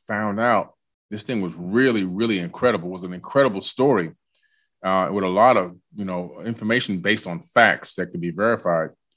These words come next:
So then I said, "I have to do something on it. I have to bring this to the world in the best, most professional way I could." And that's when I decided to make the documentary.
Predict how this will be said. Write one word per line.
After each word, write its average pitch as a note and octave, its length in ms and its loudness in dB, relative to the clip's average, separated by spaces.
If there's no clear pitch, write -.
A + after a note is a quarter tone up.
So F#2+ 220 -4
then G2+ 180 0
I G2 80 0
said, F#2 200 -2
"I F#2+ 60 2
have G2+ 200 -2
to F#2 80 -8
do F2+ 120 -6
something F2+ 300 -6
on E2+ 140 -4
it. F2 40 -2
I F2+ 40 -2
have B2+ 160 -4
to F#2 80 -6
bring A2 280 2
this G2+ 140 -4
to - 80 -6
the F#2+ 60 -2
world G2+ 320 0
in G2+ 80 -8
the G2 80 -6
best, B2 520 4
most A2 220 -2
professional G#2 460 0
way G2+ 180 2
I F2 80 2
could." A2 440 2
And G2 160 -4
that's G#2 180 0
when G#2 100 2
I G2+ 40 4
decided F2+ 420 0
to F2 40 -12
make F#2 180 -4
the E2 60 -16
documentary. E2+ 600 -2